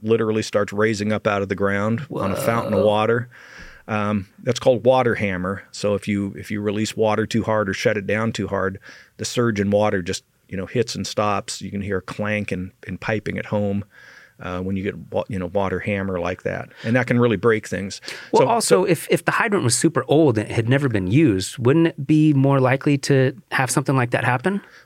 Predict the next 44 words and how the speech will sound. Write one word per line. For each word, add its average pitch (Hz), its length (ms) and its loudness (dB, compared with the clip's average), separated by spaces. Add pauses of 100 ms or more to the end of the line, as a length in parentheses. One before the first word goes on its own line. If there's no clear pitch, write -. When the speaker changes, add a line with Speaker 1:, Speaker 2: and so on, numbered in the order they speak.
Speaker 1:
Well, 202 180 4
they 170 120 4
all 165 180 6
get 143 140 0
used. 113 600 0
You 123 80 0
know, 131 120 2
it 135 60 -4
used 170 200 0
to 147 80 -2
be 139 160 2
the, 127 240 -2
the 127 260 -14
Fire 151 300 2
Bureau 135 200 4
used 131 220 0
to 117 60 -2
go 120 180 6
around 110 260 2
and 104 80 0
do 107 120 0
hydrant 107 400 -4
tests - 280 -2
every 95 220 0
year. 95 320 -4 (440)
So 117 100 0
we'd 147 160 4
literally 135 380 4
drive. 120 640 2 (260)
So 117 180 0
there's 113 180 0
thirty-one 123 460 4
fire 113 300 0
stations. 101 440 -4
So 101 60 -6
the 98 100 -8
city's 110 300 -4
broken 110 300 0
down 101 200 0
into 101 160 -2
thirty-one 101 640 -2
areas, 101 460 0
and 101 100 -2
you'd, 110 200 -4